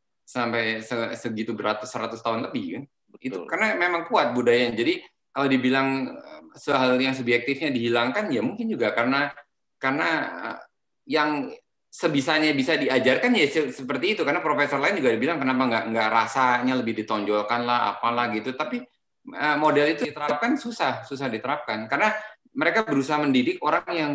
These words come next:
Speaker 1: tidak bakal kuliah di seni rupa gitu.
Speaker 2: Hmm, hmm.
Speaker 1: Jadi seluruh, seluruh anak S M A tuh tahu.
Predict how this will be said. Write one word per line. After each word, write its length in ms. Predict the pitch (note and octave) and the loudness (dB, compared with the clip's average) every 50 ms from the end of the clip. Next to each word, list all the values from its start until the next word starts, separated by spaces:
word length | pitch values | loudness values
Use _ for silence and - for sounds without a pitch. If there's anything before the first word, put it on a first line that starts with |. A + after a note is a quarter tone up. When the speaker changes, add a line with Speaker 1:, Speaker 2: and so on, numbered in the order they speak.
| C3 | -2
Speaker 1:
tidak 400 | D3 C#3+ B2 A#2 A#2 - - - - | -2 -2 0 0 -2 -2 -4 -6 -6
bakal 320 | A#2+ A2+ - B2 A#2+ A#2 | -4 -2 0 0 0 0
kuliah 240 | A#2+ B2 A#2+ A#2+ A#2 | 0 0 0 0 0
di 80 | G#2+ G#2+ | 0 -2
seni 200 | - - A2+ A2 | -4 -4 -4 -4
rupa 280 | C3 D3 - A2+ G2 G2 | -4 -2 -2 -2 -2 -2
gitu. 200 | F#2+ F2+ - F2+ F2 - _ _ | -4 -6 -10 -12 -16 -18 _ _
Speaker 2:
Hmm, 240 | - C#3 C3 B2+ B2+ | -18 -18 -16 -16 -18
hmm. 240 | - _ _ C3 B2 | -20 _ _ -14 -12
Speaker 1:
Jadi 140 | B2 B2+ A#2 | -12 -12 -10
seluruh, 480 | - D#3+ D3 C#3 B2+ C3 B2+ B2 A#2 - | -6 -2 0 2 4 4 4 2 0 -2
seluruh 520 | - - C3+ C3+ C3 B2 B2+ B2+ A#2+ A#2 - - _ _ _ _ _ - | -4 -2 0 0 2 2 2 2 0 -2 -4 -12 _ _ _ _ _ -2
anak 200 | B2+ B2 A#2+ B2 | -2 0 0 0
S 120 | B2+ B2+ | 0 0
M 120 | C3 A#2+ B2+ | 2 2 2
A 80 | D3 E3 | 2 2
tuh 80 | G#3 - - | 2 2 4
tahu. 440 | F#2 G#2 A#2+ A2+ G2 F#2+ F#2+ - | 4 4 4 4 2 0 -4 -8